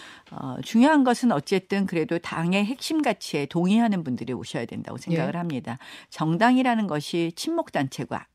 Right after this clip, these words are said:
Speaker 2: 아니고요.
Speaker 1: 음.
Speaker 2: 정당이라는 것이 어떻게 보면 배지를 달기, 달기 위한 수단이 돼서는 안 된다고
Speaker 1: 네.
Speaker 2: 생각을 하거든요. 그래서 그런 면에서 우리가 우리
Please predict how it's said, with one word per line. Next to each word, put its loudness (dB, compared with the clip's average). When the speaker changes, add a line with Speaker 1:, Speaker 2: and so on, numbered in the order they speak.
Speaker 2:
아니고요. -2
Speaker 1:
음. -6
Speaker 2:
정당이라는 2
것이 -2
어떻게 -6
보면 -4
배지를 -2
달기, -4
달기 0
위한 -2
수단이 0
돼서는 -4
안 -2
된다고 -6
Speaker 1:
네. 2
Speaker 2:
생각을 -2
하거든요. -8
그래서 -4
그런 2
면에서 -4
우리가 -2
우리 0